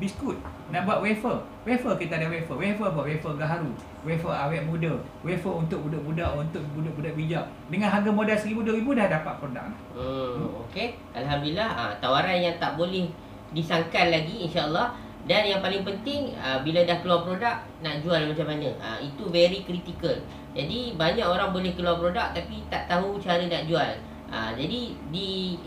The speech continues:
Speaker 2: Sidratul dan Islamika telah berkolaborasi untuk menghasilkan, ah, tujuh P ni lah. Yang mana, ah, insyaAllah, Kilau dah cover.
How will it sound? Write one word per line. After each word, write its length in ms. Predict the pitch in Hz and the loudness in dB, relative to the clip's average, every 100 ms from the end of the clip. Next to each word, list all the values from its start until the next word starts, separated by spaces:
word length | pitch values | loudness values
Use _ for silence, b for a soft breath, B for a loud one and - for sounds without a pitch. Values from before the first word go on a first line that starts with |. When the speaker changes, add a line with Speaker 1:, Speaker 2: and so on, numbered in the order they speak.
| - | -4
Speaker 2:
Sidratul 560 | 185 180 185 185 262 | -2 2 0 2 0
dan 160 | 233 196 | 0 -2
Islamika 560 | 170 190 185 185 247 | -2 -2 0 0 0
telah 240 | 240 196 185 | 0 2 0
berkolaborasi 840 | 175 - 180 175 165 165 - 262 - - - 180 | 0 0 2 2 4 2 0 -4 -4 -8 -8 -6
untuk 320 | - 262 220 | 2 4 4
menghasilkan, 760 | 196 202 202 233 214 254 294 - - - - - | 4 2 2 0 2 2 2 -2 -12 -16 -14 -2
ah, 400 | 135 139 135 131 | 2 4 4 0
tujuh 300 | 185 180 208 | -2 -2 -2
P 140 | 226 226 | -2 -2
ni 120 | 240 | -2
lah. 80 | 302 - - - | -2 -4 -12 -12
Yang 200 | - 165 175 | 0 4 4
mana, 220 | 180 254 294 - - - - - - | 8 8 8 4 -4 -14 -16 -12 0
ah, 180 | 165 139 | 2 2
insyaAllah, 480 | 185 165 208 311 - - - | 2 2 4 4 2 -8 -12
Kilau 320 | - 202 277 | -4 6 8
dah 140 | 277 254 | 8 8
cover. 300 | 196 190 285 | 6 8 6